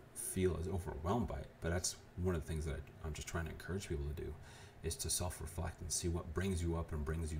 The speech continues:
down, and to make sure that there's a balance there. You can't just, you can't three sixty-five it with depression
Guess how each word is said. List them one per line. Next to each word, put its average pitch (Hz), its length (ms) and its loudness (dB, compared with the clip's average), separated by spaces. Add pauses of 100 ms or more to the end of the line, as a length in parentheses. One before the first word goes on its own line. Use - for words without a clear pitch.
down, 76 320 -2 (520)
and 85 100 0
to - 100 2
make 82 260 6
sure - 160 0
that 80 140 0
there's 80 160 2
a 85 80 2
balance 85 420 4
there. - 200 -4 (280)
You 92 60 -4
can't 87 280 4
just, - 260 0 (120)
you 85 60 2
can't - 300 6
three 95 180 4
sixty-five 85 720 0
it 76 100 -4 (400)
with 87 220 -2
depression 82 640 0